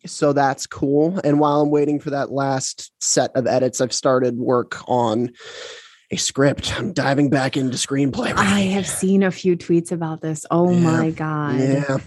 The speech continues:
Speaker 1: Yeah. I'm coming back out of retirement. Not, I wasn't retired ever, but, you know, it's, um, has to do with arson and
Speaker 2: Oh my
Speaker 1: fire.
Speaker 2: gosh.
Speaker 1: So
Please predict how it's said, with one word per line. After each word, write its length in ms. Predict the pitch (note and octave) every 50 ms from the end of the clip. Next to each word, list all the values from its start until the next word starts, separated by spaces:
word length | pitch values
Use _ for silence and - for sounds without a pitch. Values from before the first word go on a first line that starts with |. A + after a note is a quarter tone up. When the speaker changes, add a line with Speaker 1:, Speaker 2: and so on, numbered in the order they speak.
| - -
Speaker 1:
Yeah. 280 | B2+ C#3 C#3 C#3 C3+ B2
I'm 100 | C3+ C3+
coming 380 | - - D#3 D3+ D#3+ E3+ E3 D3+
back 260 | D#3+ D3+ D3 - E3
out 180 | D#3 D#3+ D#3+
of 60 | F3 F3
retirement. 680 | F3 D#3+ - D3+ D3 B2 - - E4 E4+ - - - - _ _ _ _ _ _ _ _ _ _ _ _ -
Not, 200 | C#3 C3+ B2+ - - B2+ C#3
I 120 | D3+ D#3
wasn't 360 | D3 D3 C#3 C3 C3+ A#2 -
retired 440 | B2+ B2 - B2+ A#2+ A#2 A#2+ A#2+ A#2+
ever, 260 | A#2+ A#2 A#2+ C3 - _
but, 140 | - B2 A2+ -
you 100 | C3+ C3
know, 120 | B2 B2 - - - - _ _ _ -
it's, 400 | - - - - - - - -
um, 420 | B2+ B2+ B2 B2 B2 B2 A#2 - _ _ _ _ _ -
has 220 | C#3+ C#3 C3+ -
to 80 | D3 B2+
do 160 | C#3 C#3 C3
with 320 | C3 C3 B2+ - - - _ _ _ _ -
arson 420 | - C3+ C3+ C3 - C3+ B2+ B2+ - _ _ _ _ _ _ _
and 100 | - B2+ -
Speaker 2:
Oh 120 | A3 A3+ A3+
my 120 | G#3+ G3 F3+
Speaker 1:
fire. 80 | F3
Speaker 2:
gosh. 520 | E3+ F3 F3 E3+ E3 E3 E3 - - - _ _ _ _ _ _
Speaker 1:
So 280 | - - B2 B2 A#2+